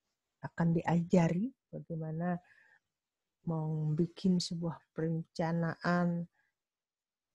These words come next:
sampai bisa mengkomunikasikan kepada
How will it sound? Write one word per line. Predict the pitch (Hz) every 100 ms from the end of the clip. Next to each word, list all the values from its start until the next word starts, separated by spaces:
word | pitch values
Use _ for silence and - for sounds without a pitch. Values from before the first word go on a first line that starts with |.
| _ _ -
sampai | 151 151 160 170 165
bisa | 170 165 - 165
mengkomunikasikan | 156 160 - 165 160 160 165 151 165 160 170 160 156 - _ _ _ _ _ _ _ _ _ _
kepada | - 151 151 151 151 147